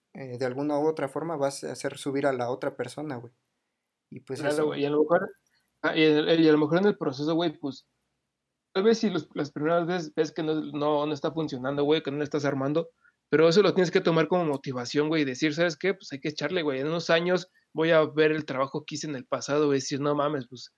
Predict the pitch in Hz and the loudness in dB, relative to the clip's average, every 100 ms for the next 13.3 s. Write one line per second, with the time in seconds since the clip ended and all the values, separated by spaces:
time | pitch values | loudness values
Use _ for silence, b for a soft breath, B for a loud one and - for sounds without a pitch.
0 | _ _ _ 143 143 147 151 156 151 151 | _ _ _ -6 0 2 2 2 2 2
1 | 160 151 135 131 143 139 135 127 123 147 | 2 -2 -4 -2 -4 -4 -8 -10 -4 -4
2 | 143 - _ _ - 139 135 143 131 117 | -4 -10 _ _ -10 -6 -4 -4 -8 -14
3 | - - 143 - 120 - _ _ _ _ | -16 -14 -14 -14 -16 -16 _ _ _ _
4 | _ _ _ _ _ _ - 143 143 147 | _ _ _ _ _ _ -10 -10 -10 -16
5 | 147 170 139 127 120 - _ _ _ _ | -12 -10 -8 -10 -12 -16 _ _ _ _
6 | _ _ _ _ _ _ - _ 143 143 | _ _ _ _ _ _ -18 _ -8 -6
7 | 160 156 156 147 135 151 160 _ _ - | -4 -6 -6 -6 -6 -8 -10 _ _ -16
8 | 127 120 117 117 117 _ _ _ _ _ | -14 -14 -16 -18 -20 _ _ _ _ _
9 | _ _ _ _ _ _ _ _ _ _ | _ _ _ _ _ _ _ _ _ _
10 | _ _ _ _ _ 180 - 147 135 151 | _ _ _ _ _ -12 -6 -4 2 2
11 | 151 139 123 - - - 160 165 175 170 | 2 0 -6 -10 -14 -10 -10 -10 -12 -10
12 | 170 - 131 127 147 151 147 120 - 131 | -12 -12 -12 -10 -6 -6 -6 -10 -10 -12
13 | 127 123 135 | -12 -14 -16